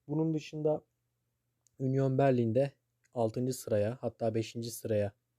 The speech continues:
yerleşmenin hesabını yapıyor. Şöyle Freiburg'u göstermek istiyorum. Son haftalarda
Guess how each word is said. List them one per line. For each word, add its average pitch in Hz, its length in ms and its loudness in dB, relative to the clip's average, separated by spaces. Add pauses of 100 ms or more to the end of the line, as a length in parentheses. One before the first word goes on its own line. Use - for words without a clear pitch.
(160)
yerleşmenin 104 680 -4 (320)
hesabını 104 460 -4
yapıyor. 117 420 -2 (480)
Şöyle 165 320 2
Freiburg'u 160 560 2
göstermek 151 540 -2
istiyorum. 113 460 -4 (600)
Son 135 240 -4
haftalarda 120 680 0